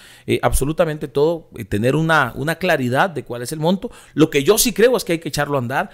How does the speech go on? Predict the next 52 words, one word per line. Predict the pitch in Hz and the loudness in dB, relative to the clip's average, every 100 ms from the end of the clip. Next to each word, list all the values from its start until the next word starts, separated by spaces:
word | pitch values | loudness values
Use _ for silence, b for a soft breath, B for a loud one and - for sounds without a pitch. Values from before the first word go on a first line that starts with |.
| B B | B B
lo | 135 - | 2 2
que | 131 | 2
yo | 185 | 2
sí | - 196 | 2 2
creo | 226 220 | 4 4
es | - | 0
que | 170 | -4
no | 165 | -2
podemos | 165 151 208 190 | 2 4 2 0
seguir | 135 147 | -2 -4
con | 170 | -4
la | 170 | -6
mentalidad | 143 127 120 127 | -6 -6 -4 -2
de | 156 | -4
que | - | -6
como | 101 113 | -10 -6
es | |
un | 175 | -4
proyecto | - 185 185 165 | 0 2 2 0
tan | 180 180 | -6 -4
grande | 147 147 151 143 | -2 -2 -4 -6
y | |
que | - | -6
solo | 117 135 170 | -4 0 2
la | 214 | 2
preingeniería | 180 156 131 120 113 143 | 2 -2 -4 -8 -6 -4
dura | 160 160 135 | -4 -4 -6
cinco | 151 143 151 | -8 -4 -4
años, | 123 139 B B B | -4 -8 B B B
bueno, | - 175 127 | 4 6 6
la | - | 2
preingeniería | 131 123 120 127 | 0 -2 0 4
dura | 202 208 196 | 8 8 4
cinco | 226 190 185 | 0 -4 -4
años | 254 - | -4 -2
porque | 175 135 | -2 -2
en | 147 | -4
este | 143 | -6
país | 190 151 208 | -4 -4 -4
todos | - 202 | -4 -4
los | 160 | -4
procesos | - 123 151 139 | -6 -8 -8 -8
son | 123 135 | -6 0
lentos. | 208 160 107 - B B B | 0 0 -6 -20 B B B
Si | - 131 | 6 6
hacemos | 120 175 247 208 | 8 4 4 2
un | 226 | 0
cambio, | 175 160 139 113 | 2 2 2 -4
precisamente | 98 127 160 156 170 123 | -6 -4 0 0 0 -2
ustedes | - 139 | -4 -2
lo | 156 | -2
mencionaban, | 156 110 110 123 123 104 | -4 -6 -6 -6 -6 -10